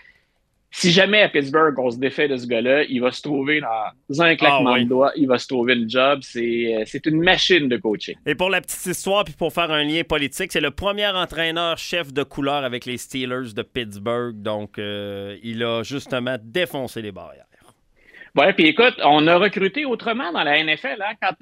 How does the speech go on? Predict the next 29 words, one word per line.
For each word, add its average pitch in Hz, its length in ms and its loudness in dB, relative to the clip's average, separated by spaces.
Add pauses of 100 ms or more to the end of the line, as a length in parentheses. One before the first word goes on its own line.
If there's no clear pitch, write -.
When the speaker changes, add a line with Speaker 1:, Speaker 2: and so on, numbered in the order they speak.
Speaker 1:
on, 160 640 -2
quand 175 200 0
on 170 100 -4
parle 240 260 -2
des, 139 240 -2
des, 127 240 -4
des 123 160 0
changements 160 520 0
sociaux. 175 500 0
Puis 127 120 0
là, 131 80 0
les 127 140 -4
gens 156 180 2
disaient, « 143 380 0 (260)
Ah, 127 140 4
on 139 100 0
sait 120 160 -6
bien, 143 240 -2
c'est 131 140 -12
des 117 80 -8
choses 139 340 -2
de 135 80 2
woke 139 540 4
ou 120 40 -12
c'est 117 140 -10
des 117 140 -6
choses 175 280 -2
de 147 60 -6
progressistes. » 123 720 -4